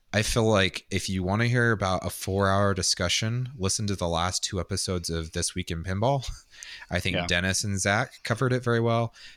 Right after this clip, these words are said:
Speaker 1: And then the guys from Poor Man's Pinball Podcast. Hey, guys. <laughs> Hey, Ian. Uh, they did really well as, as well because, if I remember correctly, Ian is the one in the clear coating industry right now. And so he gave his full opinion.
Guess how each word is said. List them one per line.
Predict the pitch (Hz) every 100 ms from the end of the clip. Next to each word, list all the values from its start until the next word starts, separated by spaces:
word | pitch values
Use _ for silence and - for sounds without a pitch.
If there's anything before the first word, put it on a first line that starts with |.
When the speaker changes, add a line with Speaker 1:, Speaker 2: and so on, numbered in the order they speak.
| -
Speaker 1:
And | 95
then | 98
the | 92
guys | 95 92 -
from | 92
Poor | - 95
Man's | 90 87 85
Pinball | - 90 82 -
Podcast. | 90 87 - 98 110 - - _ _ -
Hey, | 95
guys. | 90 92 98 - - _ - -
<laughs> | - - 277 127 - - -
Hey, | 101
Ian. | 101 95 95 101 - - - -
Uh, | 92 87 82 78 - _ - _ -
they | 98 107
did | 98 92
really | 90 90 85
well | 80 76
as, | 80 80 - -
as | 85 82
well | 98 101
because, | 90 - 90 85 82 - -
if | 90
I | 92
remember | 90 87
correctly, | - 85 90 80 -
Ian | 101 107 98
is | 92 -
the |
one | 87 85
in | - 87
the | 82
clear | - 87
coating | - 82 80
industry | 78 76 - 80
right | 76 71
now. | 78 73
And | 73
so | 87
he | - 120 120 117 - - - _ -
gave | 95
his | 101 92
full | 95 85
opinion. | 73 78 67 -